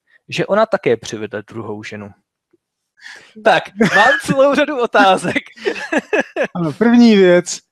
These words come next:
Speaker 2: jakože bylo to v okamžiku, kdy vykonávali potřebu.
Speaker 1: Ano, takže takový sket porn, ty jo.
Speaker 2: <laughs>
Speaker 1: Ně-, německé předchůdce
Speaker 2: Eh.
Speaker 1: německého fekálního porna. Eh, tak to je jedna věc. Druhá věc, můžeš mi ukázat <laughs> posunek,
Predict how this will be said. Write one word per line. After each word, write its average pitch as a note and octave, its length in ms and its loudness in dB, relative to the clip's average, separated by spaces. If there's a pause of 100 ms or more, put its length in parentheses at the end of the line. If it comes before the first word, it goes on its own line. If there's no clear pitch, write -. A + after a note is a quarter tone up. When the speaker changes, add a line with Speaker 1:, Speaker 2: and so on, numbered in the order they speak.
(140)
Speaker 2:
jakože E3 240 -8
bylo F#3+ 180 0
to G3 80 -2
v F#3 40 0
okamžiku, F3+ 320 -4
kdy F3+ 80 -2
vykonávali E3+ 540 -2
potřebu. C3+ 540 -8 (140)
Speaker 1:
Ano, D#3+ 300 -4 (200)
takže F3 220 -10
takový G#3 280 -10
sket - 420 -4
porn, E3+ 260 0 (220)
ty G3+ 100 -2
jo. G3 60 -2 (320)
Speaker 2:
<laughs> - 280 -14
Speaker 1:
Ně-, F3+ 220 -6
německé F#3 540 -6
předchůdce D3+ 540 2
Speaker 2:
Eh. - 20 2
Speaker 1:
německého D#3+ 640 -2
fekálního F3 800 -4
porna. D3+ 360 -8 (960)
Eh, C#3 460 0
tak - 120 -8
to C4 80 -6
je G#3+ 60 0
jedna C3 160 -8
věc. B2+ 240 -8 (260)
Druhá G3 360 0
věc, C#3 220 -2 (340)
můžeš G3 420 -8
mi A#3+ 120 -12
ukázat G3 520 0 (180)
<laughs> - 160 -16
posunek, - 680 -2